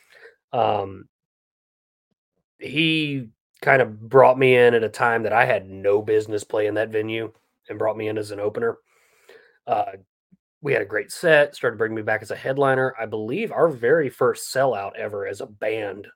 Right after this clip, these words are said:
was at Duke's Indy. Um, that's where I met my wife. Eh, um, just, uh, we did the Western Sky album release party there. A lot of history in that venue. So when we reached back out on a whim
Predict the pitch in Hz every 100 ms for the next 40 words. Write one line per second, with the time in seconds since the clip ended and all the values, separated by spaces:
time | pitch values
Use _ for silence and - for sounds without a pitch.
0 | _ 110 113 107 107 107 107 104 - 107
1 | 104 101 104 - - - _ 113 101 98
2 | 101 104 123 113 117 117 110 101 135 156
3 | 156 143 - _ 135 131 110 _ _ -
4 | 101 98 95 95 92 95 - - _ _
5 | _ _ _ _ _ _ _ 175 135 131
6 | - - 123 107 120 113 104 _ - 131
7 | 131 - 123 - 127 113 117 110 98 147
8 | 170 - 160 156 147 151 147 143 143 139
9 | - - - _ _ - 131 156 160 139
10 | 139 - 131 123 120 120 131 123 120 -
11 | 117 117 131 151 151 139 139 131 139 135
12 | 120 110 147 143 120 110